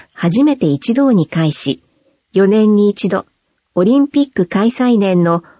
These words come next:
オール富士見の市民スポーツフェスティバルが開催され、大盛況でした。令和七年度は、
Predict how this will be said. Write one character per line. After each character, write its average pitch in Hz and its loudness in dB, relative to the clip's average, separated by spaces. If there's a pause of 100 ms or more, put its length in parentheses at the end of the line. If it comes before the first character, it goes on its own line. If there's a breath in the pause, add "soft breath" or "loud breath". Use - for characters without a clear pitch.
オ 247 2
ー 285 2
ル 285 2
富 233 -2
士 233 0
見 220 2
の 202 -2
市 - -2
民 185 2
ス - -12
ポ 247 0
ー 277 0
ツ 285 -4
フ 285 -4
ェ 285 -2
ス - -12
テ 240 -2
ィ - -2
バ 202 -2
ル 180 0
が 165 -2
開 170 -2
催 175 -4
さ 170 -4
れ、 165 -4 (240 soft breath)
大 185 0
盛 269 -2
況 208 0
で 156 -2
し - -6
た。 - -12 (1080 soft breath)
令 277 0
和 240 0
七 202 0
年 220 2
度 190 0
は、 175 -2